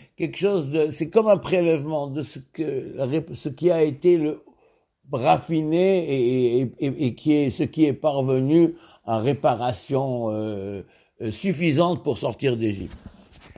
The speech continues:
Ça, c'est l'idée qui, qui est mentionnée ici.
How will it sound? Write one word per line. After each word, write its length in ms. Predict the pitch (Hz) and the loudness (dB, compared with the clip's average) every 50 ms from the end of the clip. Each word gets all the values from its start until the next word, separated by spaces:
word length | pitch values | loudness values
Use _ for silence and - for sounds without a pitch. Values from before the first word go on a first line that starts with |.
| - - - - | -14 -12 -2 4
Ça, 160 | - 202 208 | 4 4 6
c'est 160 | 208 202 196 | 6 6 6
l'idée 400 | 180 175 170 147 165 202 202 - | 6 6 4 2 0 0 0 -2
qui, 460 | 202 143 151 151 147 139 127 120 117 - | -4 -2 0 0 0 0 0 -4 -8 -12
qui 180 | - - 147 147 | -10 -8 -6 -6
est 100 | 139 131 | -4 -6
mentionnée 640 | 135 139 135 123 - - 131 123 127 123 120 113 | -6 -6 -8 -8 -8 -8 -8 -8 -8 -8 -8 -8
ici. 340 | 107 104 - - 78 82 | -10 -10 -12 -16 -20 -20